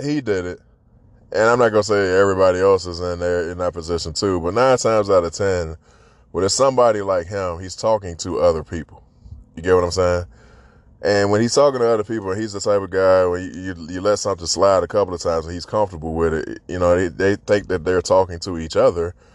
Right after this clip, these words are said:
I'm pretty sure he said this type of stuff to other people. He might have said something to the Dallas, uh, coach, I mean, uh, boss or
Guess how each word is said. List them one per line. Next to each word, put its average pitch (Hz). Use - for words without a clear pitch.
I'm -
pretty 185
sure 180
he 156
said 139
this 123
type 123
of 107
stuff 110
to 101
other 95
people. 80
He 90
might 107
have 98
said 110
something 104
to 113
the 107
Dallas, 101
uh, 80
coach, 87
I 90
mean, 87
uh, 80
boss 87
or 78